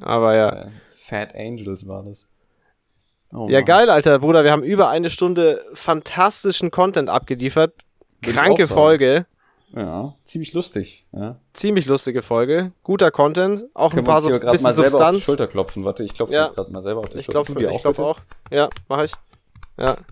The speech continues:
Speaker 1: nice. Ähm,
Speaker 2: Ah. Ja.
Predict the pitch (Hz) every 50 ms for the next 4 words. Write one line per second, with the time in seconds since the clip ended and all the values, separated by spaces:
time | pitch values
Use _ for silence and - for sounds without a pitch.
0 | - - - 139 127 135 - - - - - - - - - - - - - 131
1 | 127 127 127 127 131 131 131 127 - 214 233 233 214 208 - - - _ _ _
2 | _ _ _ - 98 87